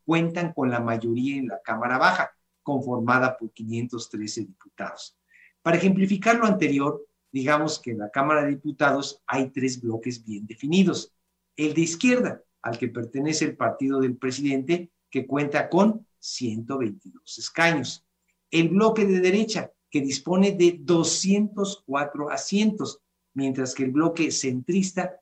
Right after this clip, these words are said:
cuenta con otros, con otro tanto. Así las cosas, los brasileños están frente a lo que se denomina un gobierno dividido, lo que quiere decir que las propuestas e iniciativas de ley que envíe el presidente al Congreso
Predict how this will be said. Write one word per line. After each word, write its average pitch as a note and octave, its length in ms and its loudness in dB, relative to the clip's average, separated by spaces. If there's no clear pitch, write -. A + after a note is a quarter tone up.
cuenta C#3+ 640 -2
con A#2+ 160 -18
otros, A#2+ 480 -6
con A#2 240 -8
otro A#2 260 -6
tanto. - 440 -12
Así C#3+ 260 2
las G3 200 2
cosas, A3+ 460 0
los B2+ 140 -2
brasileños E3 880 0
están D3+ 460 -2
frente C3+ 320 -4
a B2 60 0
lo A#2 180 -4
que A#2 80 -4
se A#2 160 -4
denomina D3 640 -2
un F3+ 360 2
gobierno B2 600 0
dividido, F3 760 4
lo A2+ 180 -4
que G#2+ 200 -6
quiere C#3 240 0
decir D3 440 -2
que A2 140 -10
las - 240 -14
propuestas D3 720 -2
e A#2 60 -6
iniciativas D3+ 680 -4
de E3 120 2
ley F3 320 4
que B2 140 -2
envíe B2 300 0
el D3 160 -2
presidente D#3 640 0
al B2 140 -6
Congreso F3 640 2